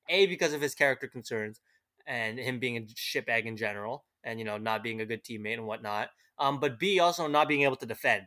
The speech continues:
period. You know, he's fine offensively, he's good offensively, but he's just not good in his own zone at all. He's a complete liability. Ristolainen's Ristolainen,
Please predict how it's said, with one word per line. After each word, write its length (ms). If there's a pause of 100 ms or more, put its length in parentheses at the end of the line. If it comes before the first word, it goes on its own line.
period. 380 (100)
You 80
know, 80
he's 140
fine 240
offensively, 360
he's 120
good 160
offensively, 480 (300)
but 100
he's 240
just 240
not 280
good 120
in 60
his 100
own 160
zone 160 (160)
at 180
all. 140
He's 120
a 40
complete 240
liability. 680 (240)
Ristolainen's 480
Ristolainen, 600